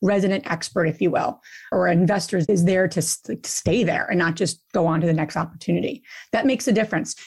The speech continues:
You become more valuable to the people you're working with, and they wanna work with you more and bring you more opportunities. So keep that in mind. And the fifth thing I wanted to mention,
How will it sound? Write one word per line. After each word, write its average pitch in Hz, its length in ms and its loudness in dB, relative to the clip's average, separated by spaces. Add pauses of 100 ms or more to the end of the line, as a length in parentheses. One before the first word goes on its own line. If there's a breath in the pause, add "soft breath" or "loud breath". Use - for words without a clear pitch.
You 196 160 4
become 262 240 2
more 226 140 4
valuable 170 360 2
to 165 60 2
the 160 80 0
people 175 280 2
you're 160 100 4
working 165 320 0
with, 156 180 -4 (240 loud breath)
and - 80 2
they 175 60 4
wanna 175 200 4
work 165 180 0
with 160 140 -2
you 156 80 4
more 160 280 2
and 170 100 2
bring 180 160 4
you 180 100 6
more 170 180 4
opportunities. - 760 -4 (220 loud breath)
So - 140 -2
keep 214 220 0
that 180 180 -2
in 175 60 4
mind. 160 280 0 (420)
And 220 100 4
the 220 60 4
fifth 254 220 0
thing 226 180 2
I 190 40 2
wanted 185 220 2
to 175 60 2
mention, 165 460 2